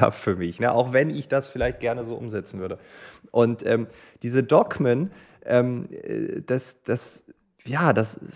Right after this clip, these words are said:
vielleicht sind's keine Dogmen, aber diese, so diese Anhängerschaft, ne, das ist die einzig wahre Lösung. Man stellt sich ja auch über diese Menschen und sagt, also nehmen wir mal an, äh, agiles Projektmanagement,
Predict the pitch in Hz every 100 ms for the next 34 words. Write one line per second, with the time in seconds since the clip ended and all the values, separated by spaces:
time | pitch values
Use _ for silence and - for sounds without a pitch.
0 | - 127 - - 120 135 190 - 131 110
1 | 120 - 117 101 110 110 120 113 117 95
2 | - 123 123 131 - 185 143 127 98 -
3 | 92 87 - 123 165 131 123 - - 127
4 | 135 127 127 - 120 123 120 135 120 117
5 | 139 - - - 117 120 123 - _ _
6 | _ - - - 160 220 139 - 123 -
7 | - 233 165 139 127 95 87 95 95 -
8 | - - 143 _ 113 107 131 131 - -
9 | _ 123 127 120 - - - 147 160 139
10 | 127 147 147 110 - 101 - 117 131 123
11 | - 143 156 107 95 92